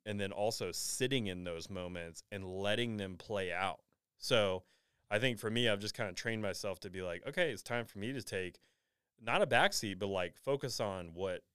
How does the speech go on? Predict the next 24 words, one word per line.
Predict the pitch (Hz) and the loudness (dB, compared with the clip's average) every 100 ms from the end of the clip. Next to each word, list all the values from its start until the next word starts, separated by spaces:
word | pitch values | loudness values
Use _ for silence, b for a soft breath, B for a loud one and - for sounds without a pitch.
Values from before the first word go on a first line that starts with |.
| - | -6
I'm | 95 131 160 | 2 4 4
here | 107 85 | 0 -4
to | 78 | -6
do, | 76 78 80 143 - - | -10 -10 -10 -12 -14 -12
which | 92 | -8
is | 98 | -8
to | - | -8
cover | 98 113 104 98 | -2 0 2 0
this | 90 85 - - | -2 -4 -4 -4
scene | - 123 135 101 80 | -2 0 0 -2 -4
really | 90 139 131 | 2 4 4
well | 107 127 113 | 6 8 8
for | 101 104 | 4 -2
this | 95 | -4
person | - 120 123 - 98 92 | -2 -2 0 -2 -4 -4
that | 95 | -4
is | 85 87 | -4 -8
trying | - 131 143 127 | -4 -2 0 4
to | 101 - _ _ _ - | 2 0 _ _ _ -2
suss | - - 135 120 - | 0 4 6 6 4
out | 120 113 110 - | 6 6 6 0
where | 98 104 101 | -2 0 0
this | 101 - | -2 -4
particular | - 92 104 - 95 87 82 82 | -10 -8 -8 -6 -6 -4 -6 -8